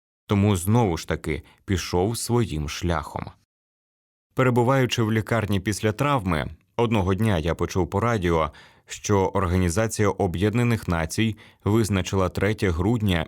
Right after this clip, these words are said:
Міжнародним днем людей з інвалідністю. Я це запам'ятав. Зустрівся потім зі своїми друзями і кажу: "Треба щось робити. Потрібно почати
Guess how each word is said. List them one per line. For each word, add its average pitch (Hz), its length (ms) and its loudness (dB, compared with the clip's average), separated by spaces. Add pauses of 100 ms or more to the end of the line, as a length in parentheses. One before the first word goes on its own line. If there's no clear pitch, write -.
(100)
Міжнародним 98 760 2
днем 98 400 0 (240)
людей 92 380 2
з 80 100 -4
інвалідністю. 87 800 -2 (480)
Я 87 260 0
це 90 200 0
запам'ятав. 92 680 -2 (480)
Зустрівся 117 540 0
потім 117 340 2
зі 107 140 2
своїми 104 440 2
друзями 101 560 2
і 80 40 0
кажу: 92 440 0 (400)
"Треба 101 300 0
щось - 320 -2
робити. 147 460 0 (360)
Потрібно 127 500 2
почати 123 540 -2